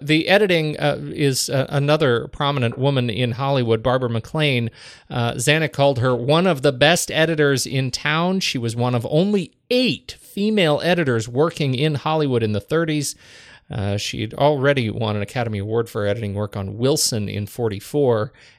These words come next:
and, uh, she became, in forty-nine, Fox's editing division chief, in nineteen forty-nine, retired in nineteen sixty-nine. So a hell of a career, uh, in a, uh,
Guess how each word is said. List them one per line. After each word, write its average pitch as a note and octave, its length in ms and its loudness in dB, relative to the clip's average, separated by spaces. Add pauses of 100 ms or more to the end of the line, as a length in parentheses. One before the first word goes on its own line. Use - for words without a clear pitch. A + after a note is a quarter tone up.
and, G#2+ 380 -6
uh, G#2 180 -2
she B2+ 240 -6
became, F3 480 -4
in B2 160 -4
forty-nine, D#3 680 -2
Fox's D#3 640 -6
editing D3 400 -2
division C3+ 500 -4
chief, B2 640 -6 (400)
in A2 140 -6
nineteen A2+ 340 -6
forty-nine, G#2+ 540 -4
retired A#2 380 -6
in G#2 60 -6
nineteen A2 300 -6
sixty-nine. A2 640 -6
So A2 220 -4
a - 140 -6
hell E3+ 180 -6
of E3+ 60 -6
a D#3 40 -10
career, A#2+ 540 -2 (400)
uh, A2 200 -2
in A#2 200 -2
a, G#2+ 260 -2 (100)
uh, A2 160 -8